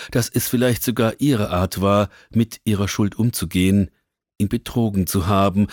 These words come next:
als ob sie nichts Besseres verdient hätte.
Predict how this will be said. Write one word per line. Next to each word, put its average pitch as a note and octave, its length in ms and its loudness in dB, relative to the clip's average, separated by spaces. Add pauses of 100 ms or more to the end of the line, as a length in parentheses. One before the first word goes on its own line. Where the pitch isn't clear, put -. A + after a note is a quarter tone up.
(120)
als A2+ 280 -2
ob A2+ 180 -2
sie A#2 160 0
nichts A#2 280 0
Besseres F2+ 480 -4
verdient F#2 480 -2
hätte. E2+ 300 -4